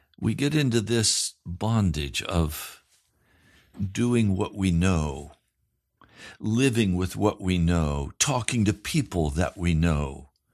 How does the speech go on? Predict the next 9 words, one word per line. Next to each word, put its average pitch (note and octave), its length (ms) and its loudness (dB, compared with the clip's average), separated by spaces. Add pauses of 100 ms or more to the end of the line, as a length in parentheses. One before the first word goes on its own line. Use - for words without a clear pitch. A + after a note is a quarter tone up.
(760)
never C3+ 680 2 (580)
hearing B2+ 460 0
the A2+ 120 4
word A#2 240 2
of A2+ 160 -2
God A2 380 0
come A2+ 300 0
to F2 260 0
us. - 480 -2